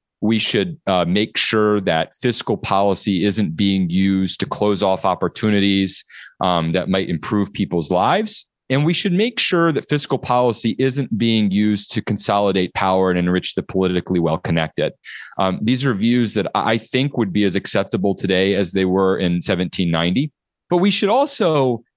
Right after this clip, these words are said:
innovate on budgeting. So the history of budget policy suggests that innovation was the rule, not the exception. And my view is that there is, there's actually very little actual innovation going on right now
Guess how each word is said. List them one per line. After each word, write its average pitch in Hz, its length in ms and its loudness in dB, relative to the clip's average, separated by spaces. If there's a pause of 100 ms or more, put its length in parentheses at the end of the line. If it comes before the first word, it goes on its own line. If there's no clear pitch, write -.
innovate 117 520 2
on 98 200 0
budgeting. 85 480 -2
So 123 100 0
the 120 100 2
history 202 500 0
of 98 140 0
budget 107 360 -2
policy 101 800 0 (340)
suggests 123 580 0
that 101 440 0
innovation 110 640 2
was 98 200 2
the 90 100 0
rule, 92 380 2
not 87 280 0
the 85 120 0
exception. 85 680 -2 (320)
And 113 120 0
my 220 200 2
view 135 280 2
is 110 120 0
that 107 140 -2
there 113 180 2
is, 110 140 -4
there's 135 160 0
actually 233 300 0
very 113 440 0
little 98 580 0
actual 101 540 0
innovation 90 640 0
going 90 240 2
on 90 220 0
right 85 240 0
now 78 360 0